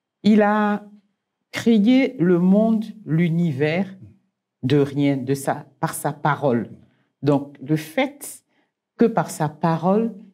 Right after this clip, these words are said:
il a amené à l'existence ce qui n'existait pas. Dans nos mots, on peut, euh, assimiler ça au travail.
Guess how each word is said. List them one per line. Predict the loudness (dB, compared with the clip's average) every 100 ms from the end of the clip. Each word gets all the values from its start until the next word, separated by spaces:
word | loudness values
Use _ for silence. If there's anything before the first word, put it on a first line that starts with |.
| _
il | 0 2
a | 2
amené | 0 2 4 4 4 -2 -4
à | 0
l'existence | 0 -2 -6 -12 -2 -2 0 -2
ce |
qui | -2 2
n'existait | 2 2 -2 -8 -2 -2
pas. | 0 -4 -4 _ _ _ _ -2
Dans | 0
nos | 2 2
mots, | 2 0 -2 -4 -14 -4
on | -4
peut, | -2 0 2 2 0
euh, | -2 -4 -6
assimiler | -6 -4 -4 -4 0 -2
ça | 0 -2 -2 -4
au | -8
travail. | -4 -4 -2 -4